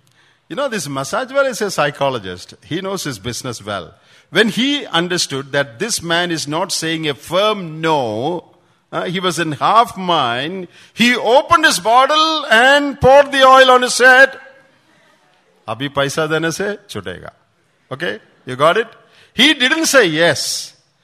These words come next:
but he didn't say no also. So this man understood he is in half mind. "Probably I can get him." So when he was sort of doubting,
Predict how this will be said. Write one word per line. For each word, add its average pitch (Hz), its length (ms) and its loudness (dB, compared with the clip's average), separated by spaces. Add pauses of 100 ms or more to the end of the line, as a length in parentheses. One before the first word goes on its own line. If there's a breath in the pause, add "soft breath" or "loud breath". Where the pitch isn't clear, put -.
(400)
but 120 200 -6
he 135 160 -4
didn't 135 320 -6
say 170 280 -4 (580)
no 113 220 -6
also. 101 540 -6 (1120)
So 233 240 0
this 214 280 0
man 220 220 2
understood 202 560 2
he 185 140 -2
is 175 140 -4
in 170 160 -2
half 147 420 -4
mind. 120 640 -4 (260 soft breath)
"Probably 127 440 -4 (340)
I 113 40 -8
can 110 220 -8 (120)
get 131 100 -4
him." 127 180 -2 (260 soft breath)
So 202 840 2
when 233 140 -2
he 233 80 -4
was 208 180 0
sort 214 240 0
of 151 200 -4
doubting, 196 580 2